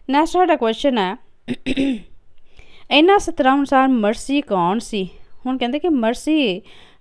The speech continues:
ਹਰਦੇਵ ਵਾਜਪਾ ਦੀ ਗੋਰੀ ਮੇਮ ਪਤਨੀ ਸੀ, ਜਿਸ ਨਾਲ ਉਸਨੇ ਸ਼ਰਨਜੀਤ ਤੋਂ ਤਲਾਕ ਲੈਣ ਬਾਰੇ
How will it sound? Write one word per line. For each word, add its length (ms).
ਹਰਦੇਵ 460
ਵਾਜਪਾ 440
ਦੀ 180
ਗੋਰੀ 420
ਮੇਮ 420
ਪਤਨੀ 380
ਸੀ, 220
ਜਿਸ 240
ਨਾਲ 220
ਉਸਨੇ 360
ਸ਼ਰਨਜੀਤ 560
ਤੋਂ 100
ਤਲਾਕ 640
ਲੈਣ 540
ਬਾਰੇ 380